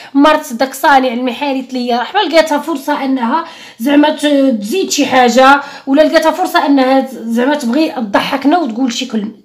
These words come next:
تقول شي كلمه. لاله زبيده طون فيس ايغالوا، قالت لها لاله زبيده ولدك مشى بعيد.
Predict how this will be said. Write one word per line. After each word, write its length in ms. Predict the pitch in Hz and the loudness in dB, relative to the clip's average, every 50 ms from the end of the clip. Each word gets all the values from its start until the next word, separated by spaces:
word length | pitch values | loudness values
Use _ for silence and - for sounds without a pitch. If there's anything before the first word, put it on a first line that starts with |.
| _ _ | _ _
تقول 240 | - 240 294 311 - | -6 -4 -2 -2 -2
شي 140 | - 285 - | -4 -4 -6
كلمه. 280 | - 214 202 180 - - _ _ _ _ _ _ _ _ _ _ _ _ - - - - - - _ | -6 -8 -10 -10 -12 -14 _ _ _ _ _ _ _ _ _ _ _ _ -20 -20 -20 -20 -20 -14 _
لاله 460 | 427 554 539 554 554 466 294 330 392 | 0 0 2 4 4 2 2 2 0
زبيده 240 | 311 311 254 254 247 | 0 2 2 2 0
طون 280 | 247 277 269 262 269 | 0 2 2 2 2
فيس 300 | 247 - 339 320 - - 226 | 0 0 0 -2 -2 -2 -2
ايغالوا، 460 | 240 226 202 220 226 220 220 220 220 | -4 -2 0 0 0 0 0 0 -2
قالت 260 | 214 214 254 254 - | -2 -4 -4 -6 -4
لها 120 | 339 381 370 | -2 -2 0
لاله 240 | 381 370 302 339 | 0 0 0 0
زبيده 360 | 320 247 285 247 269 254 233 220 | 0 0 0 -2 0 0 0 -2
ولدك 340 | 214 202 196 190 233 226 | -2 -6 -6 -6 -4 -4
مشى 240 | 226 196 - 226 214 | -2 -2 -2 -2 -2
بعيد. 500 | 202 220 220 254 262 240 208 196 - - | -2 -2 0 0 2 2 0 -2 -6 -12